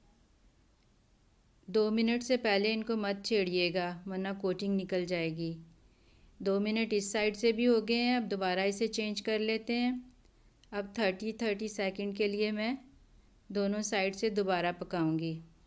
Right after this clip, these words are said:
ये रेडी हो चुके हैं, अब हम इन्हें डिश आउट कर लेते हैं।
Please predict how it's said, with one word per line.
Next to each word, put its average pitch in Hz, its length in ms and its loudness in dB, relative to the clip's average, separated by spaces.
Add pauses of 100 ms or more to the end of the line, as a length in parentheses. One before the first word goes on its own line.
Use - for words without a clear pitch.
(1300)
ये 214 120 0
रेडी 202 340 2
हो 226 160 4
चुके 220 340 -2
हैं, 262 360 2 (1300)
अब 214 120 -4
हम 220 180 0
इन्हें 233 260 0
डिश 208 260 -2
आउट 196 240 -2
कर 196 180 0
लेते 185 360 -2
हैं। 180 300 -4